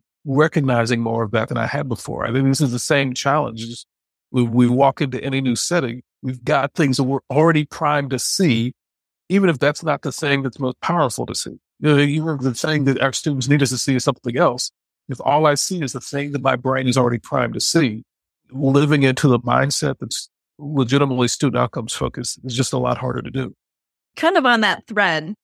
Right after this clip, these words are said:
Speaker 2: you work with a lot of different school boards around the country and talking about improving student outcomes and talking about what students need. Do you see any commonality amongst different school boards and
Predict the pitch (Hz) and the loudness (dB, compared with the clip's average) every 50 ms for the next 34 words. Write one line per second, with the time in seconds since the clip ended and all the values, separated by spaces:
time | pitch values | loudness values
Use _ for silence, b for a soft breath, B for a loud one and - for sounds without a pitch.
0 | _ _ _ 175 185 185 214 226 226 214 233 233 226 233 214 208 214 196 202 202 | _ _ _ -12 -8 -4 0 0 2 4 4 2 2 0 -2 0 0 -2 0 2
1 | 208 202 202 196 196 190 190 190 185 180 - 190 175 160 - - - 185 180 175 | 4 4 4 4 2 -2 -2 -4 -4 -4 -4 -6 -6 -6 -8 -8 -6 -2 -2 -2
2 | 175 160 170 170 170 170 165 160 156 156 - - - - - - 180 170 180 170 | 0 0 2 4 4 4 4 4 2 -2 -6 -10 -10 -8 -4 -4 0 2 2 2
3 | 165 165 160 - - 170 160 - - 123 135 - 196 - _ _ _ _ _ _ | 2 2 -2 -4 -4 -6 -6 -6 -8 -8 -10 -10 -12 -14 _ _ _ _ _ _
4 | _ _ _ _ - 170 170 - 220 202 196 - 196 196 185 185 175 170 160 165 | _ _ _ _ -6 -6 0 2 2 2 2 2 0 2 2 2 2 2 0 0
5 | - 196 175 180 175 - - 185 175 170 165 - - 170 156 - - - 175 156 | 0 0 0 0 0 -2 -2 -2 -2 -2 0 0 0 0 0 0 -2 -2 0 2
6 | 156 151 147 156 160 - - - 175 175 - 185 175 - 202 185 180 175 175 156 | 2 2 2 0 0 -4 -4 -4 -4 -2 0 0 0 0 0 0 2 4 4 2
7 | 117 - 170 170 180 175 - - _ _ _ - - - - - - 185 175 170 | 2 0 0 2 2 2 2 0 _ _ _ -10 -10 -10 -6 -4 -2 -2 0 0
8 | 165 151 143 - - 165 165 160 165 170 165 151 135 123 127 117 156 185 - _ | 0 -2 -2 -4 -4 -2 -2 0 0 2 2 2 2 0 0 -2 -4 -6 -8 _
9 | _ _ _ _ _ _ _ - 175 165 - 196 202 202 214 220 240 254 247 - | _ _ _ _ _ _ _ -18 -12 -6 -4 -2 0 0 2 2 2 2 0 -2
10 | - - 240 247 262 277 269 - 214 214 220 226 226 226 226 220 208 196 - - | -2 0 0 2 2 2 2 2 2 2 2 2 2 2 2 2 0 -2 -4 -10
11 | _ 196 _ - - - - - - 190 190 202 190 185 170 156 160 160 175 202 | _ _ _ -18 -16 -14 -10 -2 0 2 2 4 4 2 4 4 4 4 2 2
12 | 196 220 226 240 247 233 - - 175 175 165 165 185 - - - 190 190 - 202 | 0 0 -2 -4 -4 -4 -4 -4 -2 -2 0 -2 -2 -2 -4 -4 -6 -4 -4 -6
13 | 190 - - - - - 202 208 208 208 208 208 208 208 208 202 - 185 180 175 | -4 -4 -6 -6 -4 -2 -2 -2 0 0 2 4 4 4 2 0 -2 -4 -4 -4
14 | 165 | -6